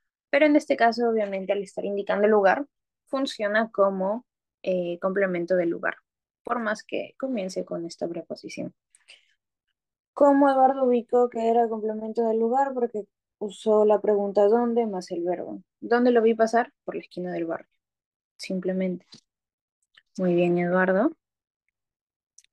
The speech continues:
Eh, si acá en tiene digo "¿dónde tiene?",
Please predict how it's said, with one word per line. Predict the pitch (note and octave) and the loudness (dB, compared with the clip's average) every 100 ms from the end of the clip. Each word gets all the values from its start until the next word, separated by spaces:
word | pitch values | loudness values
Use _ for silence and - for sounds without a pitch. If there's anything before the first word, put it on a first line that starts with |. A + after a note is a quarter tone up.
| _ _ _ _ _ _ _ _ _ _ _ _ _ _ _ | _ _ _ _ _ _ _ _ _ _ _ _ _ _ _
Eh, | A3 G#3 G3+ F#3+ F#3+ F#3 F#3 F#3 | 2 4 4 2 0 0 -2 -4
si | - - G3 | -4 2 4
acá | F#3+ F#3+ G3 F#3 | 4 4 2 2
en | F#3 F3 | 0 -2
tiene | - G3+ F#3 E3+ | 0 0 0 -4
digo | F3 F3 E3+ | -4 -4 -4
"¿dónde | F3 F#3+ F#3+ G3+ | -2 -2 -2 -2
tiene?", | G#3 G#3 F#3+ B3 | -4 -8 -6 -10